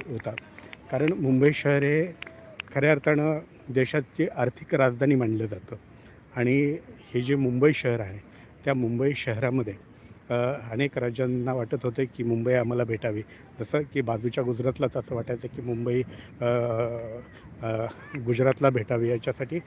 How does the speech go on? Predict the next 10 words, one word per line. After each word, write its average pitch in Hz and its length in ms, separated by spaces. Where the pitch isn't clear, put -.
अनेक 233 220
संघर्ष 156 400
झाले, 131 340
अनेक 131 300
लढाया 127 280
झाल्या 101 320
आणि 135 460
अनेक 127 260
आंदोलनं 135 420
झाली 107 300